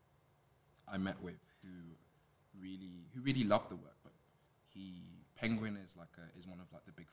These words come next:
five publishing houses, and this editor was at one of the smaller independent publishing houses, and he knew that he couldn't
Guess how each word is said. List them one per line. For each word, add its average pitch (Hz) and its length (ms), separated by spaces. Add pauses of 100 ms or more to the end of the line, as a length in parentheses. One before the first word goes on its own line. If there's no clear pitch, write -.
five 82 200 (120)
publishing 82 380
houses, 78 420 (460)
and 87 160
this - 280
editor 85 320
was 82 240
at 80 140
one 82 120
of 82 100
the 90 60
smaller 107 440
independent 92 460 (100)
publishing 80 400
houses, 78 320
and 80 160 (460)
he 101 160 (140)
knew 113 220
that 127 120
he 90 160
couldn't 87 220